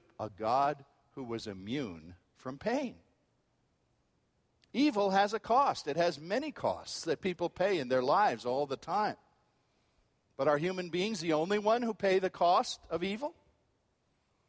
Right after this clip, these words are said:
The waves of wrong and injustice and suffering among people?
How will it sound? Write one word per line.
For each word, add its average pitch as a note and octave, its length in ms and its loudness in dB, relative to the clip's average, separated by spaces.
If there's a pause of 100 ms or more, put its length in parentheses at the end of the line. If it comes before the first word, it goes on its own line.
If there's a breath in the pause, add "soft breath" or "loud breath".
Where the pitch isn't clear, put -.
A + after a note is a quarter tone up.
(340)
The G#2+ 80 -12
waves F3+ 460 4
of F#3 120 -2 (140)
wrong F3+ 500 6
and D3+ 120 -4
injustice F3 840 0
and G#2+ 220 -10 (340)
suffering F#3 640 -2
among E3+ 300 -2
people? F#3+ 500 -6